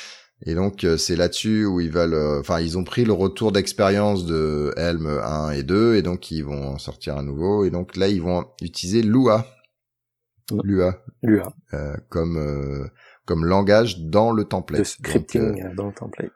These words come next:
Speaker 1: donc, au revoir les templates Go, parce que je me rappelle plus pourquoi, mais ils étaient pas contents du truc.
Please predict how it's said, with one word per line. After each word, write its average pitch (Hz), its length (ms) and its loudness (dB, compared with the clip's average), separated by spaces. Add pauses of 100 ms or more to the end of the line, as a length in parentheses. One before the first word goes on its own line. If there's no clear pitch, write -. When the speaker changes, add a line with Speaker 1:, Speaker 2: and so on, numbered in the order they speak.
(300)
Speaker 1:
donc, 78 220 -12 (100)
au 104 60 2
revoir 95 360 2
les 80 220 -2
templates 80 400 -6
Go, 120 300 4
parce 107 300 -2
que 85 280 -2
je 80 80 -10
me 85 60 -6
rappelle 82 240 -4
plus 92 120 -12
pourquoi, 87 340 -4
mais 80 140 -4
ils 71 240 -6
étaient 69 220 -8
pas - 220 -6
contents 87 400 -8
du 76 100 -8
truc. 107 540 -8